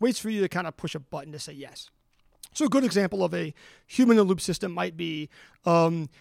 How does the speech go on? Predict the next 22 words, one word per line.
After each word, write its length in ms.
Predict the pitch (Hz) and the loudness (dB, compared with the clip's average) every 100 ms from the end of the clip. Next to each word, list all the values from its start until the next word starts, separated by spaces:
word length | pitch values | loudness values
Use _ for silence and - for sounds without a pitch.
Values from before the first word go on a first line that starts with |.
| _ - | _ -6
the 140 | 170 | -4
downloads, 920 | 135 156 180 208 226 175 170 170 160 - | 0 6 8 8 6 4 2 2 -2 -4
uh, 80 | 160 | -4
the, 140 | 175 | -4
the 160 | 185 156 | -4 -4
sort 160 | 170 | -4
of 40 | 190 | 2
automatic 400 | 196 190 170 - | 4 4 -2 0
updates 460 | 254 - 180 160 175 | 0 0 -4 -2 -2
on 80 | |
your 100 | 180 | -2
computer 640 | - 254 - 339 208 185 170 - - _ | -4 -4 0 2 2 0 -2 -10 -20 _
that 280 | 175 170 170 - | -4 -2 -2 -2
require 500 | 190 - 196 196 196 | -4 2 6 6 6
you 200 | 185 180 | 2 -2
to 120 | 180 | -4
sort 200 | 185 175 | -6 -6
of 120 | 151 | -4
say, 160 | 175 151 | -6 -2
"Yep, 240 | 165 170 _ - | -2 -2 _ -10
you 120 | 180 | -8
know, 280 | 151 143 | -6 -8